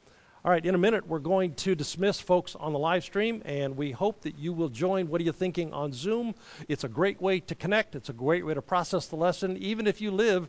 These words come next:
in outer Timbuktu. The Zoom link is on the website under Events and News, and if you've stayed tuned this long, we're gonna trust you with the password. Get ready, it is one four one seven.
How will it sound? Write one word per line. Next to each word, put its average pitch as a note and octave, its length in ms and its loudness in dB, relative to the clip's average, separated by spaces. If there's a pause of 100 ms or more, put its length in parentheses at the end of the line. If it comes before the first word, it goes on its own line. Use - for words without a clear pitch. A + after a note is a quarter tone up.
(220)
in D#3 220 -2
outer E3+ 260 2
Timbuktu. D#3+ 760 0 (340)
The C3 80 0
Zoom G3 240 4
link G3+ 180 4
is D3 100 2
on F3+ 140 4
the D#3+ 60 -2
website F#3+ 480 2
under D#3+ 180 2
Events E3+ 340 0
and E3+ 120 -2
News, G3 360 2
and D3 240 -2
if B2 80 -4
you've D3 140 -6
stayed F#3+ 440 2
tuned F3+ 280 -2
this F#3 220 2
long, G#3 280 0 (220)
we're C3+ 120 -6
gonna F#3 220 4
trust - 360 -2
you F#3 40 -4
with F3 140 -2
the F#3 80 0
password. E3 560 0
Get F3+ 140 0
ready, F3+ 340 2
it E3 160 0
is D3 300 2 (240)
one D#3 320 0
four F3 260 2
one E3+ 220 0
seven. G#2+ 460 0